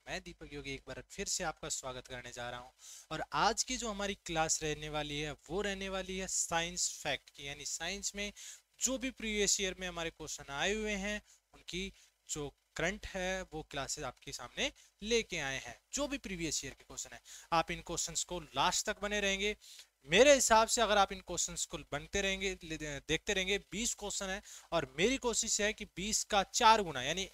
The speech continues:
हर ऑप्शन का चार आपको कराने की कोशि-, कोशिश रहेगी। तो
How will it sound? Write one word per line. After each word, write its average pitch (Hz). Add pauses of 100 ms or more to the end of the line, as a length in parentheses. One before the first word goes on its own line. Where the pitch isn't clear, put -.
(100)
हर 226
ऑप्शन 220
का 220 (300)
चार 208
आपको 185
कराने 139
की 254 (260)
कोशि-, 226
कोशिश 202
रहेगी। 123 (380)
तो 151